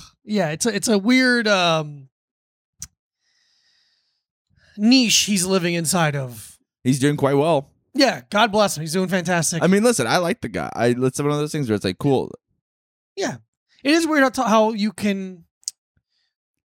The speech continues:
Speaker 1: there, there's people you can like, but then the group of people that also like them, you're like, "I don't like
Speaker 2: I
Speaker 1: them."
Speaker 2: mean, but brother, that's everything I like.
Speaker 1: That's true. That's everything.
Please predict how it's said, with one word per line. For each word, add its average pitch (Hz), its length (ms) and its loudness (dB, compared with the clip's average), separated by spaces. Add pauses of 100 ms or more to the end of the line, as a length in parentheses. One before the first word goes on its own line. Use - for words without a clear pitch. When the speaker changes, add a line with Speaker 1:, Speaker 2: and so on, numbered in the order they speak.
(420)
Speaker 1:
there, 247 140 4
there's 226 260 2
people 285 260 2
you 233 180 4
can 185 240 -6
like, 180 680 0 (420)
but 202 180 2
then 202 220 2
the 196 120 -2
group 202 200 2
of 226 80 -2
people 190 240 -2
that 165 80 0
also 214 320 2
like 170 240 -2
them, 156 140 -4
you're 156 80 -8
like, 160 120 -8
"I 196 100 4
don't 233 140 2
like 190 320 2
Speaker 2:
I 127 120 2
Speaker 1:
them." 202 120 6
Speaker 2:
mean, 160 120 0
but 113 240 0
brother, 95 200 2
that's 82 180 -2
everything 95 320 0
I 82 80 0
like. 101 280 0
Speaker 1:
That's 180 160 -10
true. 214 180 -8
That's 156 160 -14
everything. 147 380 -18